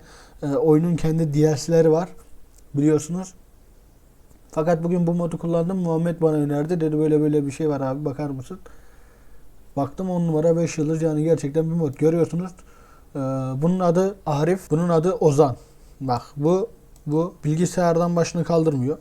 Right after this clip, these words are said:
Sürekli bilgisayar, sürekli oyun oynuyor. Bu bana bugün yardımcı olacak abi. Anlayacağınız arkadaşlar bugün benimle beraber gelecek. Şöyle işarette koyalım. O zaman yolumuza çıkalım abi. El frenimi çektim. Yola çıkmaya hazırım.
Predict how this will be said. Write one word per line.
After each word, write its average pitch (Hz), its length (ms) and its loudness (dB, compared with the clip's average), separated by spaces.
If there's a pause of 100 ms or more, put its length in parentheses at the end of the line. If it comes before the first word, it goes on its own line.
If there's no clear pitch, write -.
(140)
Sürekli 143 400 -4
bilgisayar, 143 400 -4
sürekli 151 380 -2
oyun 147 240 2
oynuyor. 131 280 -4
Bu 156 120 2
bana 165 260 4
bugün 165 140 0
yardımcı 147 500 2
olacak 143 340 4
abi. 127 320 -2
Anlayacağınız 175 580 0
arkadaşlar 180 680 0
bugün 175 260 -2
benimle 170 300 0
beraber 147 380 0
gelecek. 143 380 0
Şöyle 156 300 2
işarette 151 480 0
koyalım. 151 440 -2
O 151 60 -4
zaman 147 200 -2
yolumuza 151 540 -2 (640)
çıkalım 135 340 0
abi. 135 320 -2 (600)
El 147 160 -2
frenimi 139 600 -2
çektim. 147 480 -4 (1400)
Yola 160 220 4
çıkmaya 165 440 -2
hazırım. 143 500 2